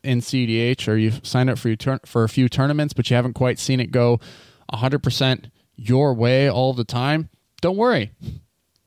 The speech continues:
The highest win rate percentage for any Teom deck ever is fifty-seven percent.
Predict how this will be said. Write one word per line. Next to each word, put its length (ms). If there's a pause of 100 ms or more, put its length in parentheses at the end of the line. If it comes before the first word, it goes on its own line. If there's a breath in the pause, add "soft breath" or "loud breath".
The 160
highest 420
win 260
rate 360
percentage 640 (260 loud breath)
for 260
any 220
Teom 460
deck 280
ever 480
is 160
fifty-seven 680
percent. 420